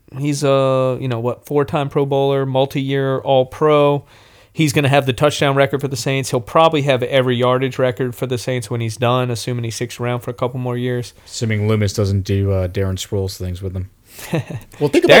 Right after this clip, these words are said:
Speaker 1: Darren
Speaker 3: the
Speaker 1: Sproles is
Speaker 3: formation
Speaker 1: another good one,
Speaker 3: standpoint.
Speaker 1: though.
Speaker 3: If you
Speaker 1: What a
Speaker 3: got
Speaker 1: great play.
Speaker 3: Kamara and Deuce in the backfield,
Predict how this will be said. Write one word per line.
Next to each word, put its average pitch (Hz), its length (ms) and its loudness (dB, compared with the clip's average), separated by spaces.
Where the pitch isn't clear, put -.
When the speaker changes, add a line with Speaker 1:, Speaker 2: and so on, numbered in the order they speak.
Speaker 1:
Darren - 20 6
Speaker 3:
the - 0 -
Speaker 1:
Sproles - 0 -
is - 60 2
Speaker 3:
formation 202 420 6
Speaker 1:
another 262 160 6
good 123 240 2
one, 104 100 2
Speaker 3:
standpoint. 101 120 2
Speaker 1:
though. 110 80 0
Speaker 3:
If 113 80 -6
you 156 60 0
Speaker 1:
What - 40 -2
a 165 40 2
Speaker 3:
got 165 140 6
Speaker 1:
great 160 100 -2
play. 113 200 2
Speaker 3:
Kamara 147 340 4
and 110 120 0
Deuce 120 280 0
in 135 60 0
the 104 80 0
backfield, 143 720 -4